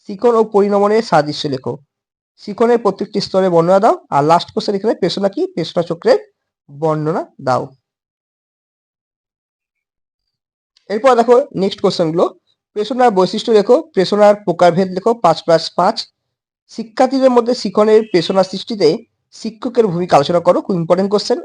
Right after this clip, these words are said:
এখানে এক, তিন, পাঁচ খুব ইম্পর্টেন্ট কোশ্চেন ছিল আগেরগুলোই। এরপর দেখো স্মৃতি বা স্মরণ ক্রিয়া কি, এর স্তরগুলি আলোচনা করো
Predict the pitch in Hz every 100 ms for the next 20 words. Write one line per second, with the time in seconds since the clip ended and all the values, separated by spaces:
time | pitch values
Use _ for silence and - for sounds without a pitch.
0 | - 165 196 196 190 208 208 - 214 214
1 | 208 185 185 - _ - - - - -
2 | - - - 190 180 170 175 175 170 175
3 | 185 - 269 - 147 156 - - - _
4 | _ _ _ _ _ _ _ 151 170 320
5 | - _ _ - 185 233 226 247 262 -
6 | 220 247 233 226 196 180 185 190 202 190
7 | 214 349 - _ _ _ _ _ _ _
8 | _ _ _ _ _ _ _ _ _ _
9 | - 165 165 - 220 214 196 220 185 -
10 | 190 185 202